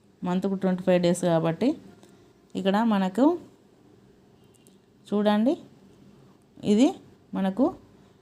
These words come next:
ఇక్కడ, ఇక్కడ ఇది process with, without authentication అంటే ఇగో ఇది ప్రెస్ చేయాలి. చేసిన తర్వాత మనకు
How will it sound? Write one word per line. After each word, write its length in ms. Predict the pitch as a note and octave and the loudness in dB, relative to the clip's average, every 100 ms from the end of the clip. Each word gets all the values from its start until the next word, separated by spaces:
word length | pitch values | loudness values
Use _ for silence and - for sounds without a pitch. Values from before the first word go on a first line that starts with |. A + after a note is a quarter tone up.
| _ - | _ -6
ఇక్కడ, 400 | G3 G#3 B3+ B3+ - - - | 2 4 4 2 -6 -6 -4
ఇక్కడ 220 | G3 A3 | 4 8
ఇది 320 | G3+ G3 C#4 F4 - _ _ | 8 8 6 0 -6 _ _
process 400 | F#3+ F#3+ G3 A#3 - - _ G#3 | 4 4 2 -4 -4 -14 _ -4
with, 260 | G3+ - G3 F#3 | 0 4 4 6
without 420 | F#3+ F#3 G#3 A#3 C4 - - - - | 2 4 4 4 2 -10 -18 -8 -4
authentication 600 | - G#3+ G#3+ G3+ G3 F3+ | 4 4 6 2 2 2
అంటే 220 | F3+ G3 B3 | 2 4 6
ఇగో 120 | F#3+ | 6
ఇది 280 | F#3 B3+ E4+ | 6 4 0
ప్రెస్ 260 | G3 F#3 - | 0 0 2
చేయాలి. 420 | F3 E3+ E3+ E4 - _ _ _ _ _ A3 | 4 4 2 0 -6 _ _ _ _ _ 0
చేసిన 280 | A3 A#3+ A#3 | 2 2 2
తర్వాత 320 | G#3+ G#3+ A#3 | 4 4 4
మనకు 540 | G#3+ G3 G3 C#4 G#4+ | 2 2 2 2 2